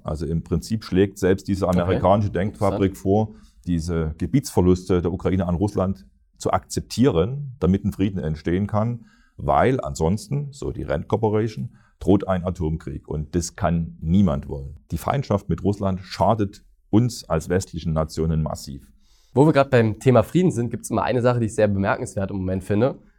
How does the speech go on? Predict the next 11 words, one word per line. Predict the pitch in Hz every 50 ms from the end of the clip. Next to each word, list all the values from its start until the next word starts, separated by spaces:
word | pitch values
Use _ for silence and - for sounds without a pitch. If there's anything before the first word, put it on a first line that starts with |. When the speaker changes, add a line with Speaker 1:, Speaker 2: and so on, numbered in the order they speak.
| _ _ -
Speaker 2:
Wenn | 107 110
man | 113 107
sich | 101 107 104 - -
jede | 113 120 131 139
größere | 127 - 107 117 127 123 - 110 104
Tageszeitung | - 107 104 131 143 139 - 123 120 123 120 113
in | 107
Deutschland | 107 110 123 - 127 113 -
anschaut, | - 117 131 - - 131 127 127 135 131 - 98
sind | 98 113 117 120 120
die | 117 117 113 113